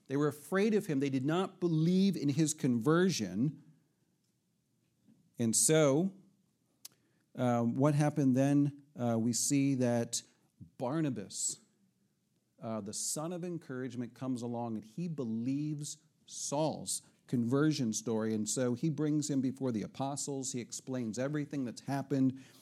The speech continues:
in Saul's life. And from that point on, Saul is accepted. But, and, and Ron, you can't answer this, but how long was Saul in Jerusalem?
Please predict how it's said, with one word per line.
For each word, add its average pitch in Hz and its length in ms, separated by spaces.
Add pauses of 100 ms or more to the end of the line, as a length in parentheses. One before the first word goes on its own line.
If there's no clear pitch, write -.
(220)
in 127 180
Saul's 127 520
life. 120 420 (600)
And 127 220
from 123 260
that 151 260
point 156 280
on, 135 440 (240)
Saul 135 400
is 143 200
accepted. 113 760
But, 117 320 (320)
and, 117 340
and 127 160
Ron, 127 240
you 151 140
can't 135 260
answer 113 260
this, 113 160
but 117 140
how 151 140
long 139 260
was 113 160
Saul 123 560 (680)
in 123 180
Jerusalem? 113 580